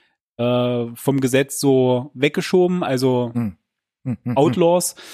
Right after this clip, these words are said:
Speaker 1: Ähm, was aber viel interessanter ist, um es kurz zu halten, Brandon Routh,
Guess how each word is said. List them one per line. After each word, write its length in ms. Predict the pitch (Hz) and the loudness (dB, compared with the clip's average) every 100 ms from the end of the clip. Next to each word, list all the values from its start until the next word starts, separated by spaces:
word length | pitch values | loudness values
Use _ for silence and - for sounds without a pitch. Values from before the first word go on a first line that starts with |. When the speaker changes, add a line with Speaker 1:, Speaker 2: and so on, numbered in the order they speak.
| - - - | -20 -20 -2
Speaker 1:
Ähm, 260 | 135 139 139 | 2 2 2
was 140 | 151 | 2
aber 120 | 196 156 | 4 4
viel 100 | 190 | 2
interessanter 400 | 165 165 220 180 | 2 0 2 2
ist, 280 | 214 - - _ _ - _ _ | 0 -2 -8 _ _ -20 _ _
um 80 | 127 | -16
es 40 | - | -6
kurz 180 | 190 - | -4 0
zu 100 | 156 | 2
halten, 340 | 151 165 175 _ _ _ _ _ - - | 2 0 -4 _ _ _ _ _ -16 -2
Brandon 260 | 139 143 | 0 2
Routh, 240 | 143 170 | 2 0